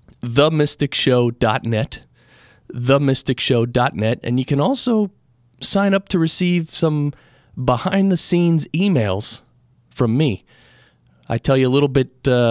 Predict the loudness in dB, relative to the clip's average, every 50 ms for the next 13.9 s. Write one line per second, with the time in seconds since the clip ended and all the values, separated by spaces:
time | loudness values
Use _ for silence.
0 | 2 2 2 0 0 0 0 0 0 2 2 2 2 0 0 0 0 2 2 2
1 | 2 2 2 0 -2 -4 -8 -12 -10 -10 -6 -2 0 2 2 2 2 0 0 0
2 | 0 0 0 0 0 -2 -2 -2 -4 -2 0 2 2 2 2 2 0 0 -2 -4
3 | -2 -2 -2 -2 -2 -2 0 0 2 2 2 2 0 0 0 0 0 0 0 2
4 | 2 0 0 0 -2 -4 -8 -10 _ _ _ _ -20 -20 -20 -20 -20 -18 -8 -4
5 | 0 0 0 0 0 -2 -4 -4 -2 -2 0 -2 -4 -6 -12 -20 _ _ _ _
6 | _ _ _ _ _ -2 0 0 0 0 -2 -6 -4 -4 -2 -4 -4 -2 -2 -2
7 | 0 0 0 0 0 0 0 0 0 0 -2 _ _ _ _ -20 -12 -6 -4 -2
8 | -2 -2 0 0 2 2 2 0 0 -2 -2 -2 -4 -4 -2 -2 -2 -2 -2 -4
9 | -4 -4 -2 -2 -2 -4 -6 _ -20 -20 -20 -20 -20 -20 -20 -20 -20 -20 _ _
10 | -2 0 2 2 2 2 2 2 2 2 0 0 -2 -4 -2 0 -2 -2 0 2
11 | 0 0 2 0 0 0 0 -2 -2 -4 -6 -10 _ -4 -2 0 0 0 0 0
12 | 0 2 2 2 4 2 2 0 0 -4 _ _ _ _ _ _ -8 -4 0 2
13 | 2 2 2 0 0 0 0 0 0 0 0 -2 -4 -6 -10 -20 -20 -20